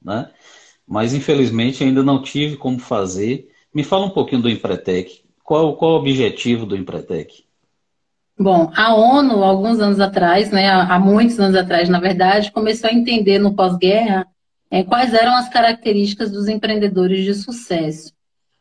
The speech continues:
Speaker 2: E aí, a partir disso, foi desenvolvido um programa chamado Empretec, que não acontece só no Brasil, acontece em alguns países do mundo. No Brasil, o sebrae detém essa metodologia, né,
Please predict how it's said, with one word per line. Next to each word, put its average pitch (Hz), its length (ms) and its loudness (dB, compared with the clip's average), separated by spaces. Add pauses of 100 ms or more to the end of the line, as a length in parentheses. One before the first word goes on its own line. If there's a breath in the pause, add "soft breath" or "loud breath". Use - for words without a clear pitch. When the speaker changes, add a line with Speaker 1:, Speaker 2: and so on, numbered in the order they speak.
Speaker 2:
E 254 140 0
aí, 269 120 2
a 285 80 2
partir 285 460 -2
disso, 233 580 -2
foi 208 140 2
desenvolvido 202 800 2
um 214 60 -2
programa 254 480 2
chamado 196 380 0
Empretec, 202 840 0
que - 100 -14
não 269 200 4
acontece 208 480 0
só 208 200 2
no 220 80 0
Brasil, 196 640 0
acontece 190 520 -2
em 196 100 0
alguns 190 380 2
países 190 520 0
do 185 140 4
mundo. 202 480 4 (420)
No 220 160 6
Brasil, 190 720 2
o 196 300 -2
sebrae 190 480 2
detém 202 480 0
essa 226 220 -2
metodologia, 180 1000 0
né, 208 260 -2